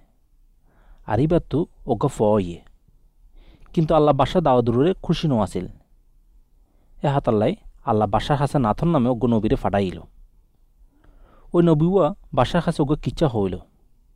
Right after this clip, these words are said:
কিচ্ছু আসিল দে এডুল্লা। ওগো শহরত ওগো ফসিওয়ালা আর ওগো গরিব মানুষ আসিল। ফসিওয়ালা উয়ার বহুত গরু আর বেড়া আসিল,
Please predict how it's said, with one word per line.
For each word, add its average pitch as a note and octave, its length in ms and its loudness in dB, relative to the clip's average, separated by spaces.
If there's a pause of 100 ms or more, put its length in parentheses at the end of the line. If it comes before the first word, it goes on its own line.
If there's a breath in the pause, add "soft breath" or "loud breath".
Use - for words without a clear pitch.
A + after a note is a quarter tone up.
(580)
কিচ্ছু F3 300 0
আসিল E3+ 240 2
দে E3+ 120 4
এডুল্লা। F#2 300 -2 (920 soft breath)
ওগো D#3 180 0
শহরত F3 360 2 (340)
ওগো C3+ 180 0
ফসিওয়ালা E3+ 520 0 (420)
আর A#2 120 0
ওগো A2+ 160 0
গরিব A2+ 260 0
মানুষ A2 240 0
আসিল। G2 200 -6 (1300 soft breath)
ফসিওয়ালা G#3+ 360 0
উয়ার F3+ 260 2
বহুত D#3 400 2
গরু C#3 280 4
আর C3 140 2
বেড়া D3+ 220 4
আসিল, C3 240 0